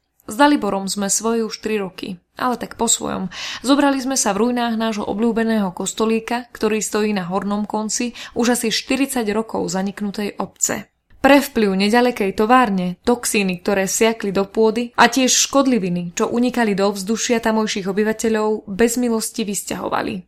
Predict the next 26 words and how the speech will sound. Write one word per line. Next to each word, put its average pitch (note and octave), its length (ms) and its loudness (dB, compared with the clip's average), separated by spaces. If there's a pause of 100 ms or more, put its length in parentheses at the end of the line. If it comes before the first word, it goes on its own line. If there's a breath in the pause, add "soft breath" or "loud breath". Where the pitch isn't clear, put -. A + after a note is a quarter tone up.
(280)
Medzi B3+ 240 2
inými B3 640 -2
aj G#3+ 160 0
mojich A3+ 240 -2
starých A3+ 400 0
rodičov. F#3+ 480 -6 (320 loud breath)
Preto D4 320 4
o A3 160 4
tomto A#3 240 2
mieste G3+ 400 0
bez F#3 240 -2
života F#3+ 480 -4
vôbec G3 480 0
viem. F#3 400 -4 (160)
Takže C4+ 320 6
bol G#3+ 160 4
koniec A#3 480 2
augusta G#3+ 480 2
dvetisíc G3 480 -4
jedenásť, F#3 800 -4
dvadsiaty A3 560 0
prvý G#3 320 -2
deň G3+ 240 0
v F#3 80 -4
mesiaci. G3 560 -8 (300)
Nie, G#3+ 340 -6